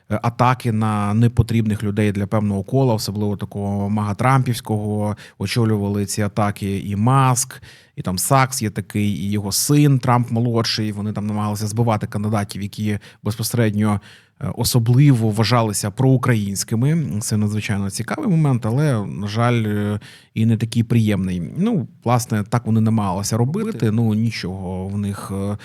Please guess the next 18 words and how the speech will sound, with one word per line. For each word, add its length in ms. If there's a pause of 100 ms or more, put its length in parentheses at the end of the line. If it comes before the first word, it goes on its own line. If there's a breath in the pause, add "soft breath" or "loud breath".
(220 loud breath)
не 120
все 220
вийшло, 340
що 160
вони 160
хотіли, 400
але 220
дещо, 400
з-, 200
звісно, 540 (280 loud breath)
виходить, 600
і 40
певні 260
кандидати 380
були 200
збиті, 400
на 100
жаль. 320